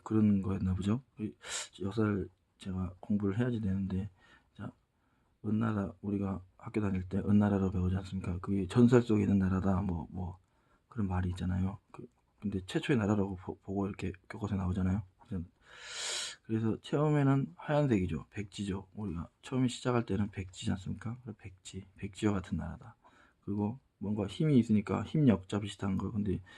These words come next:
글자 안에 들어가니까 이거 없어지는 변화가 나타나고, 그래서 힘력자 비슷한 게 있고, 그리고 이게 이제 무력, 무력으로 통일을 했겠죠.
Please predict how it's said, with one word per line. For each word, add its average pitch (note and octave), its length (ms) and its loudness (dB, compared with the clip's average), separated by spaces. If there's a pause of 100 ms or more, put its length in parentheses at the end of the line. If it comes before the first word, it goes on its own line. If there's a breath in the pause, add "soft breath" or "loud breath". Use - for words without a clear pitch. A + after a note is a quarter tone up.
(440 loud breath)
글자 G#2 300 0
안에 G2 200 4
들어가니까 F#2+ 640 0
이거 G2 240 -2
없어지는 F#2+ 380 4
변화가 F2+ 480 2
나타나고, F2 480 -8 (100)
그래서 F#2 280 -8 (580 loud breath)
힘력자 F#2 800 0
비슷한 F#2 300 -4
게 F2+ 80 -2
있고, F2+ 280 -10 (560 loud breath)
그리고 A2 380 0 (720)
이게 G2+ 280 2
이제 F#2+ 200 4
무력, G#2+ 500 6
무력으로 A2 420 2
통일을 G#2 360 4
했겠죠. G2 440 -2